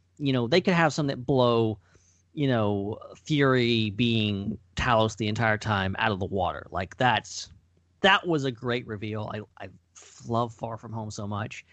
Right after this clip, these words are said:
And that was, like, the icing on the cake of, like, "Oh, wow, you know, you just th-, threw everything out there." So, like, bringing this back, like, what could Secret Invasion be? 'Cause I, I, I figure, like, Secret Invasion would be, like,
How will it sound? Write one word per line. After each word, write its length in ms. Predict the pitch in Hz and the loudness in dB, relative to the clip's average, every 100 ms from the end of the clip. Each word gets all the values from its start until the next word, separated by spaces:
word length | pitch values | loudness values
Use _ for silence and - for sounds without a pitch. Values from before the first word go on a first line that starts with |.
| - - - _ - | -20 -20 -20 _ -6
And 200 | 135 123 | -2 2
that 200 | 117 110 | 2 2
was, 280 | 113 104 - | -4 -4 -4
like, 400 | 107 95 98 - - _ _ - 113 | -2 -2 -6 -18 -20 _ _ -16 -12
the 100 | 139 - | -10 -2
icing 360 | 131 123 131 | 0 0 -2
on 120 | 107 104 | -4 -6
the 40 | |
cake 340 | 104 113 104 | -6 -6 -6
of, 120 | 104 98 | -8 -8
like, 160 | 98 - | -8 -6
"Oh, 100 | 95 | -4
wow, 220 | 87 76 | -4 -6
you 120 | 101 85 | -8 -10
know, 80 | |
you 180 | 90 95 | -8 -10
just 220 | 92 - - _ - | -10 -12 -16 _ -20
th-, 120 | - | -20
threw 480 | - - - 107 104 | -20 -16 -8 -6 -4
everything 380 | 92 104 107 98 | -6 -6 -6 -4
out 240 | 98 98 | -4 -2
there." 220 | 101 98 | -2 -4
So, 160 | 98 101 | -4 -2
like, 260 | 95 101 - - - _ _ _ 147 - | -2 -4 -14 -20 -20 _ _ _ -4 2
bringing 340 | 160 151 143 | 6 6 6
this 140 | 131 | 4
back, 460 | - 123 120 113 - | 2 2 4 2 -2
like, 260 | 101 92 - | -2 -2 -4
what 320 | - 107 110 104 | -10 -4 -4 -4
could 140 | - 110 | -8 -8
Secret 320 | - 113 - | -8 -8 -10
Invasion 340 | 143 107 104 | -6 -6 -4
be? 80 | 107 | -4
'Cause 140 | 135 127 | -2 -2
I, 100 | - | -2
I, 240 | - 170 170 - - | 2 4 4 -2 0
I 220 | 165 202 | 2 2
figure, 320 | - 131 131 | 0 -4 -2
like, 360 | 120 117 113 - _ _ | 0 0 -2 -10 _ _
Secret 360 | - - 180 160 | -10 -6 -2 0
Invasion 380 | 127 127 117 127 | 0 0 0 -2
would 120 | 117 | -6
be, 80 | 117 | -4
like, 220 | 101 98 | -6 -6